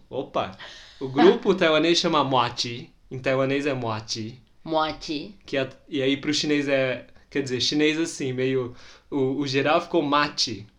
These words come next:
Speaker 2: Mate.
Speaker 1: Isso,
Speaker 2: E tu,
Speaker 1: mais
Speaker 2: o
Speaker 1: que
Speaker 2: povo conhece esse grupo?
Speaker 1: Sim. Esse grupo, quer dizer, povo não. O povo não conhece, porque ele é taiwanês velha, velha guarda.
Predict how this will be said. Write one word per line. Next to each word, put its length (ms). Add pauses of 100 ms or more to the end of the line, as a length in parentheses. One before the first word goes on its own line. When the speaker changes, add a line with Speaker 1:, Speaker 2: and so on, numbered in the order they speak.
Speaker 2:
Mate. 640 (100)
Speaker 1:
Isso, 280
Speaker 2:
E 40
tu, 80
Speaker 1:
mais 180
Speaker 2:
o 40
Speaker 1:
que 60
Speaker 2:
povo 180
conhece 380
esse 120
grupo? 180
Speaker 1:
Sim. 380 (200)
Esse 220
grupo, 360
quer 140
dizer, 200
povo 240
não. 280 (200)
O 40
povo 200
não 140
conhece, 400
porque 260
ele 120
é 60
taiwanês 560
velha, 300
velha 220
guarda. 500